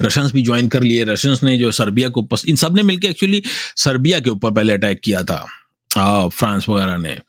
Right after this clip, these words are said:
और सर्बिया के ऊपर किया था, but जो भी रहा अटैक, जिसने भी, जिसके ऊपर भी किया, ठीक है, उस पर अब अपन,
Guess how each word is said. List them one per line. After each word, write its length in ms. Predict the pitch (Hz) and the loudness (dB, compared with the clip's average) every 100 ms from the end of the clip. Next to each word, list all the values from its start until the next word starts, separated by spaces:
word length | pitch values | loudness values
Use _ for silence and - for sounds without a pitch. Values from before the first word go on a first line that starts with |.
| - _ _ - | -20 _ _ -4
और 520 | 110 110 110 104 85 _ _ _ | 0 2 2 0 -6 _ _ _
सर्बिया 420 | - 120 110 147 | -4 0 2 2
के 100 | 165 | 0
ऊपर 220 | 165 165 160 | -2 -2 -2
किया 220 | 175 175 | -2 0
था, 460 | 180 185 190 - _ _ - - | 0 0 0 -2 _ _ -14 -2
but 100 | 165 | 2
जो 140 | 190 208 | 2 2
भी 100 | 180 | 2
रहा 120 | 135 | 2
अटैक, 200 | 131 147 | 0 0
जिसने 280 | 131 147 143 | 2 2 2
भी, 120 | 123 | 2
जिसके 240 | 107 - | 2 0
ऊपर 200 | 104 - | -2 0
भी 180 | 98 107 | 2 2
किया, 240 | 101 92 | 2 -2
ठीक 180 | 90 131 | 0 0
है, 140 | 156 110 | 0 0
उस 180 | 95 | -4
पर 160 | - 123 | -2 0
अब 140 | 98 | 0
अपन, 320 | - 104 110 | -2 0 0